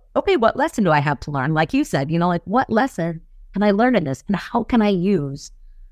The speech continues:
my disruption, my pain, my storm to help another person?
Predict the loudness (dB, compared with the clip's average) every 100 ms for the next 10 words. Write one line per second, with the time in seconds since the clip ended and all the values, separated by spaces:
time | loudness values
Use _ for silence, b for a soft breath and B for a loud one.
0 | -20 -2 0 2 2 0 0 -2 0 0
1 | 2 2 0 0 0 0 0 -2 -2 -2
2 | -2 0 0 0 0 0 0 -2 -2 -4
3 | -4 -10